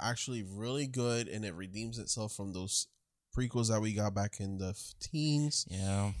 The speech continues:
Speaker 1: Um, my, my, my, my hopes are very high for this because of Don't Breathe and Evil Dead twenty thirteen. So I'm hoping that he delivers.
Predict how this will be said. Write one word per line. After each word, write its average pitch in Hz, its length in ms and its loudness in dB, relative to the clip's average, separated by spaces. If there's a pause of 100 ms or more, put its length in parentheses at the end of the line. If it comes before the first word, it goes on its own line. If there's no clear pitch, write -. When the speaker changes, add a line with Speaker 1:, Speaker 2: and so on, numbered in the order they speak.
Speaker 1:
Um, 98 680 0 (760)
my, 104 540 0
my, 104 220 -2 (180)
my, 104 440 0
my 107 140 0
hopes 131 320 0
are 131 100 0
very 120 300 0
high 104 220 2
for 101 180 0
this 98 440 2 (320)
because 101 400 -2
of 92 300 -2 (220)
Don't 95 280 -4
Breathe 98 380 0
and 92 140 -2
Evil 95 240 -2
Dead 90 200 -2
twenty 90 260 -6
thirteen. 110 720 -2 (520)
So - 180 -2
I'm 98 180 0
hoping 104 640 -2
that 90 300 -2
he 92 180 -6
delivers. 69 800 -10